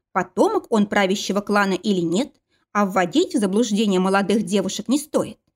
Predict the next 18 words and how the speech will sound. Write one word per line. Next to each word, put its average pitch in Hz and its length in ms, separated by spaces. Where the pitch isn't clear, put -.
И 185 80
потом, - 500
Танис — 311 480
портовый 190 460
город. 220 320
Кристен 240 500
или 226 220
как 226 300
его 202 220
там, - 280
найдет 370 380
себе 196 200
новое 196 340
место - 280
работы 190 380
без 202 160
труда. 294 340
Конечно, 214 580